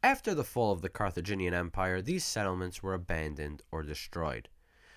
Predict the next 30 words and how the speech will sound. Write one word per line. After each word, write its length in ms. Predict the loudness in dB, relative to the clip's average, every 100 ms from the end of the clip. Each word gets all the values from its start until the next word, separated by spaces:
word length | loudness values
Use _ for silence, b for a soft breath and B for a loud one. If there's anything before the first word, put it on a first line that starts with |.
| b
but 140 | 0 2
several 360 | 4 4 2
more 200 | 4 4
expeditions 760 | 4 0 -2 -2 -2 -2 -4 0
down 240 | 2 2
the 60 | 0
coast 360 | -4 -4 -4
of 100 | -6 0
Africa 440 | 0 0 -4 -4
were 180 | -2 0
undertaken 760 | 0 -2 -2 0 0 0 -4 -2
during 340 | -2 -2 -2
the 80 | -4
Roman 500 | 2 2 4 2 4
period. 460 | 2 2 -4 -8 -16 -20 _ _ _ _ _ _ b b b b b b b
The 80 | 4
historian 680 | 6 4 4 4 4 2 6
Polybius 840 | 6 8 6 6 4 0 -4 -4
was 180 | -4 -4
the 80 |
first 400 | -2 2 2 0
Roman 320 | 2 4 4 0
explorer 600 | -4 -6 -2 0 0 0
we 140 | 2
know 240 | 4 6 6
of 140 | 2
to 100 | -2
undertake 580 | 0 -2 -2 -4 -6 -6
the 60 | -6
voyage, 600 | 0 2 2 -2 -8